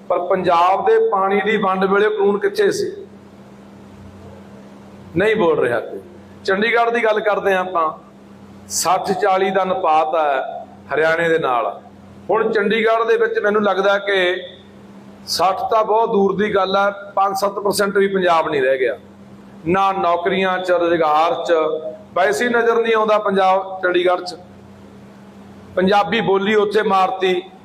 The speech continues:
ਨਾ ਦਫ਼ਤਰਾਂ 'ਚ ਕੰਮ ਹੁੰਦਾ ਬੋਲੀ 'ਚ, ਨਾ ਉੱਥੇ ਕੋਈ ਬੋਰਡ ਆ ਤੇ ਉਹ ਵੀ ਥੱਲੇ ਨਜ਼ਰ ਆਉਂਦੀ ਆ ਮਾੜੀ ਮੋਟੀ ਲਿਖੀ।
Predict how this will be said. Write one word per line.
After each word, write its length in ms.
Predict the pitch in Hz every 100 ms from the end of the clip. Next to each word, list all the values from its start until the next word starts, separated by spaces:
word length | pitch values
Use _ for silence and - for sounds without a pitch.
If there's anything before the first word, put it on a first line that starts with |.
| - -
ਨਾ 160 | 185 196
ਦਫ਼ਤਰਾਂ 460 | 185 170 - 196 202
'ਚ 80 |
ਕੰਮ 220 | 196 185 185
ਹੁੰਦਾ 240 | 185 185
ਬੋਲੀ 300 | 180 180 175
'ਚ, 160 | 175 165 156 165 - - - - - -
ਨਾ 140 | 160 175
ਉੱਥੇ 400 | 190 185 196 190
ਕੋਈ 640 | 190 190 185 185 - - - -
ਬੋਰਡ 360 | 156 175 190
ਆ 120 | 202 196
ਤੇ 120 | 196
ਉਹ 80 | 202
ਵੀ 100 | 208
ਥੱਲੇ 280 | 180 175 190
ਨਜ਼ਰ 200 | 185 180
ਆਉਂਦੀ 240 | 180 180
ਆ 80 | 180
ਮਾੜੀ 240 | 180 170 170
ਮੋਟੀ 240 | 165 165
ਲਿਖੀ। 340 | 156 147 151